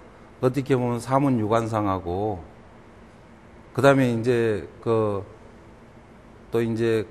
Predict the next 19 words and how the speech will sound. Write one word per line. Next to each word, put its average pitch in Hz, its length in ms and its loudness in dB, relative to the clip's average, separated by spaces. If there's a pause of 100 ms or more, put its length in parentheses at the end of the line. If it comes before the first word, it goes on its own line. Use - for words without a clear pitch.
그 110 180 -2
약한 120 380 2
자가 107 580 2 (600)
큰 151 220 0
자가, 107 540 2
강한 123 340 -2
자가 110 440 2 (440)
약한 113 340 0
자를 107 340 0
잡아먹고, 101 840 -2 (580)
또 139 140 2
그다음에 113 540 0 (420)
어떻게 117 280 0
보면은 110 440 -4
북쪽문으로 110 680 -2
나가서 104 440 -4
병든 104 380 -2
노인을 101 400 -2
보고, 90 480 -6